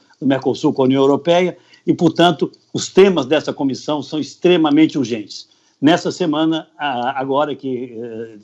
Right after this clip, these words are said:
tá, que terminou, nessa última semana, eh, eu recebi o ministro Ernesto Araújo, onde nós mostramos os equívocos da sua ação, as lacunas que faltaram ser preenchidas para que o Brasil pudesse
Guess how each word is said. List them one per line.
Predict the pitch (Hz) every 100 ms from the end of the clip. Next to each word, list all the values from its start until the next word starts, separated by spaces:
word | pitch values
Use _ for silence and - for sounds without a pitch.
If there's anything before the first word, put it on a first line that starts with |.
| _ _ _
tá, | 139 127
que | 101 117
terminou, | 131 135 131
nessa | 147 123 123
última | 120 143 139
semana, | 185 160 160 160 - _ _ _ -
eh, | 143 139 139
eu | 139 135
recebi | 123 143 127
o | 147
ministro | 139 135 139 143
Ernesto | 123 131 127 165
Araújo, | 170 156 156 143 135 _ _ -
onde | 156 147
nós | 147 156 143 - _
mostramos | 143 165 151 - 170 190 180 139 - _ _ _
os | 151 139
equívocos | 160 - 185 220 185 147 143 120
da | 131 127
sua | - 170 143
ação, | - 156 156 147 - _
as | 160 127
lacunas | 160 165 - 208 220 196 143 -
que | 135
faltaram | - 135 - 170 170
ser | 143 156 -
preenchidas | 147 131 - 147 143 135 - _ _
para | - 147
que | 139
o |
Brasil | 139 131 110 139
pudesse | - 120 135 127 - -